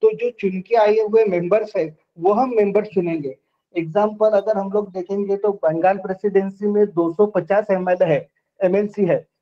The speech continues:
तो वो दो सौ पचास एमएलसी कुछ दस बारह लोग मिल, यानी बीस पच्चीस का एक group मिलके किसी एक को चुनकर संविधान सभा पर भेजेंगे। इस प्रकार से वह election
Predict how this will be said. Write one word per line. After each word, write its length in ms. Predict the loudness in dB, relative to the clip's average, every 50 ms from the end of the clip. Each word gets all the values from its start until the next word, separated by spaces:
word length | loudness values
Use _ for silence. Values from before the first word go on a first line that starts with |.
| _ _ -2
तो 60 | 0
वो 100 | 0 2
दो 200 | 2 2 -2 -2
सौ 180 | 0 0 -2 0
पचास 420 | 2 0 -2 0 0 -2 0 0 -2
एमएलसी 680 | -4 0 0 -2 -2 -2 -4 -4 -2 -2 -2 -2 -6 -12 -20 _ _ _ -4
कुछ 260 | -4 -4 -4 -4 0
दस 200 | 2 2 2 2 -4
बारह 400 | -2 0 2 2 4 2 2 2
लोग 240 | 0 -2 -2 -2 -6
मिल, 260 | -6 -4 -4 -4 -6 -8 -10 -6
यानी 320 | -4 -4 -2 -4 -6 -8 -12 _ _ _ -10 -2
बीस 180 | 0 0 0 0 0
पच्चीस 300 | -2 -2 0 -2 -4 -2
का 180 | 0 0 0 2
एक 260 | 4 2 2 2 0
group 260 | 2 2 2 0 0 -4
मिलके 320 | -4 -2 -2 0 0 0
किसी 300 | 0 -2 -10 -12 -8 -4
एक 260 | 0 0 0 0 -2 _ -2
को 320 | 0 2 2 2 -2 -6 -14 _ _ -20 -16 -6 -4
चुनकर 460 | -2 -2 -2 0 0 0 0 0 -6
संविधान 500 | _ -2 0 2 2 2 2 0 -2 0
सभा 280 | 0 -2 2 2 0
पर 160 | 0 0 -4 0
भेजेंगे। 420 | 0 0 0 2 0 -2 -2 -4
इस 220 | -4 -4 -6 -4
प्रकार 360 | -2 -2 -2 2 2 2 0 2
से 220 | 0 -2 -2 -2 -4 -12 _ _ _ -4
वह 200 | 0 2 2 2
election 580 | 2 0 0 0 0 0 0 -2 0 0 0